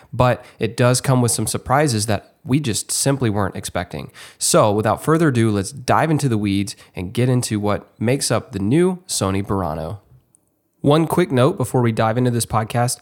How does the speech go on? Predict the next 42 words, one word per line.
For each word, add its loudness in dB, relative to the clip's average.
I 0
do 4
wanna 4
say 2
this 0
is -4
going 0
to 2
be 0
a -8
tech -4
heavy 0
podcast -2
with 0
a -2
lot 0
of -20
technical -6
jargon 0
being -6
thrown -2
at -6
you. -12
So 2
come 0
with 2
your 0
thinking -2
cap -4
before -4
you -2
listen -4
to -2
this, -4
because -4
I'm -2
gonna -2
cover -4
a -4
lot 0
of -2
stuff. -2